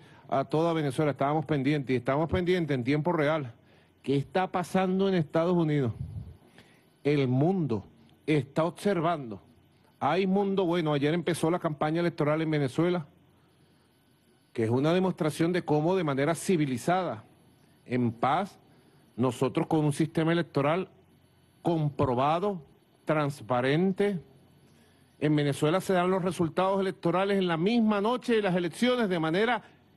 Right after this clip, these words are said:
exacta. Así fue que yo me enteré en el dos mil quince, un seis de diciembre también, que había ganado la oposición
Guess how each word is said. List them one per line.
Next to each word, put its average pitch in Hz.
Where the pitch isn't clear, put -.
exacta. 190
Así 156
fue 202
que 226
yo 233
me 247
enteré 226
en 214
el 196
dos 175
mil 190
quince, 214
un 147
seis 208
de 214
diciembre 196
también, 170
que 190
había 170
ganado 202
la 220
oposición 185